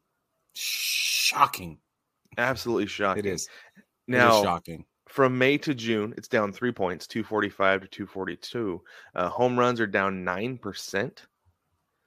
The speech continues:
Speaker 2: uh,
Speaker 1: That's
Speaker 2: from
Speaker 1: the big
Speaker 2: last
Speaker 1: one.
Speaker 2: year. That is the big
Speaker 1: Yeah.
Speaker 2: one. Um,
Speaker 1: Yeah.
Speaker 2: team, teams averaged one point one eight home runs per game last year,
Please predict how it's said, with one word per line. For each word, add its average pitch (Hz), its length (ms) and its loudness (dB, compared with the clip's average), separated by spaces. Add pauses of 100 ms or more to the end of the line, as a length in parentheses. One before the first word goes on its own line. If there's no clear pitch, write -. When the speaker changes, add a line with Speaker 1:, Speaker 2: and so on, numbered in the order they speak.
(280)
Speaker 2:
uh, 80 220 2 (120)
Speaker 1:
That's 90 280 2
Speaker 2:
from 87 80 -2
Speaker 1:
the 113 80 2
big 117 120 6
Speaker 2:
last 98 160 6
Speaker 1:
one. 80 180 -4
Speaker 2:
year. 127 260 -6 (120)
That 107 280 2
is 127 220 2
the 107 100 0
big 110 200 4
Speaker 1:
Yeah. - 80 -4
Speaker 2:
one. 82 240 2 (400)
Um, 95 140 2
Speaker 1:
Yeah. 92 180 0 (140)
Speaker 2:
team, 156 400 -2 (220)
teams 147 260 0
averaged 110 720 2 (100)
one 110 380 0
point 120 280 0
one 101 280 0
eight 101 280 -4
home 104 280 -4
runs 98 200 -2
per - 140 -6
game 92 440 -4
last 113 420 -2
year, 131 240 -4